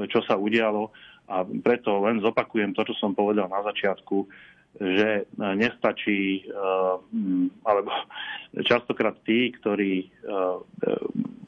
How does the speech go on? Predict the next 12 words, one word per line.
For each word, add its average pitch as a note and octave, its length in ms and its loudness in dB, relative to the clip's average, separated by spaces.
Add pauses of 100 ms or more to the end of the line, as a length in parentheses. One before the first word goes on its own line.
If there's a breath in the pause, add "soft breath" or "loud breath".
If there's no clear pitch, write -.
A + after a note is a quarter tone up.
(580)
vyzývajú, A2 640 2
aby G2+ 240 -4
sa F#2 80 -8
zastavila G2 720 -2 (320 loud breath)
nenávisť, G2+ 640 0
tak F#2 80 -4
zároveň, G#2+ 560 2
e, F2+ 120 -20 (840)
v - 80 -18
tej A#2+ 240 2
istej G2 240 -6
vete G2 280 0